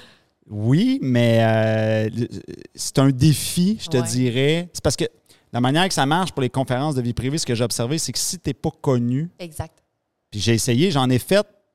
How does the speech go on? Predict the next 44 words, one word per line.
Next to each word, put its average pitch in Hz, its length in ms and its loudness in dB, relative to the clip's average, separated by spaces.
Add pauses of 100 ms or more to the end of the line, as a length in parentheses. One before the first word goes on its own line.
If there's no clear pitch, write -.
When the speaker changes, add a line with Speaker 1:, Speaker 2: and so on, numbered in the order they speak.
(140)
Speaker 1:
tu 135 80 -4
sais, 139 60 0
des 123 120 0
conférences 120 540 0
que 117 100 -4
j'ai 107 120 -4
réussi 113 240 -4
à - 20 0
avoir 120 220 0
trente 139 280 -4
personnes, 151 380 -2
mais 113 100 -4
tu - 60 -10
sais, 123 60 0 (140)
Speaker 2:
Ouais. - 40 2
Speaker 1:
euh, - 40 0
Speaker 2:
Mais - 120 -2
t'as 196 100 -6
Bibi 196 300 -10
connu 226 240 -8
ici, 262 280 -14
là. 240 140 -14
Ça 202 180 -12
prend 208 180 -12
quelqu'un 208 300 -10
qui 226 100 -12
va 190 160 -8
comme, 202 280 -8
Speaker 1:
<laughs> 196 200 -14
Speaker 2:
poup, - 280 -2 (680)
pour 202 120 -14
expliquer 208 360 -12
des 214 140 -4
choses. 240 480 -8
Puis 202 160 -16 (240)
moi, 254 100 -6
je 208 80 -8
me 214 60 -4
le 180 60 -6
fais 196 120 -2
demander 175 320 -4
tout 185 100 -10
le 160 60 -14
temps. « 185 140 -8